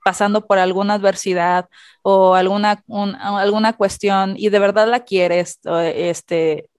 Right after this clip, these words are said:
yo creo que es importante que el día de hoy, eh, te hagas presente en su vida,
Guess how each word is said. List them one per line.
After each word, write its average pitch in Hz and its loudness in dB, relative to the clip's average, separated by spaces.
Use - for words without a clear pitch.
yo 214 0
creo 214 0
que 208 0
es 190 -6
importante 190 -2
que - -8
el 170 -4
día 170 -2
de 170 0
hoy, 165 -2
eh, - -4
te 196 2
hagas 208 0
presente 196 -2
en 190 -4
su 185 -10
vida, 160 -6